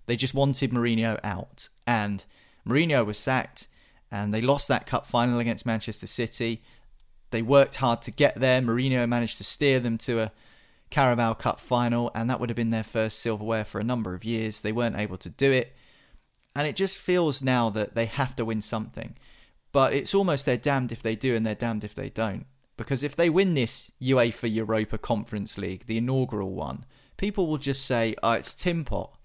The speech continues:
It's the third tier of European club football. It's not as good as the Europa League. It's not as good as the Champions League." And I just think that they'll kind of have that dismissed, despite the fact that they've won,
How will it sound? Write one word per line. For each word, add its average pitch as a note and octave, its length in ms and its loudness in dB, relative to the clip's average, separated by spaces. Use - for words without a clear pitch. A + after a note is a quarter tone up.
It's - 200 -6
the C#3 120 -4
third C#3+ 340 2
tier D3+ 280 0
of G#2+ 120 -4
European G#2+ 580 -4
club - 300 -6
football. F#2+ 380 -8
It's - 180 -8
not D3 180 0
as B2+ 80 -8
good A#2 160 -2
as G#2+ 120 -8
the A2+ 80 -6
Europa A2 380 -2
League. A2 280 -4
It's - 120 -8
not D3+ 180 2
as A#2 80 -6
good B2+ 120 0
as A2+ 120 -2
the F#2+ 80 -8
Champions G#2+ 580 -2
League." - 280 -10
And C3 400 -2
I G2 140 -6
just - 260 -6
think D3 240 -4
that D3+ 180 -4
they'll C#3+ 200 0
kind D3 260 -2
of C3+ 100 -8
have D3 220 -4
that - 240 -2
dismissed, - 600 -4
despite C#3 340 -2
the - 80 -6
fact - 280 -2
that - 120 -8
they've C3+ 200 -4
won, D#3 320 -6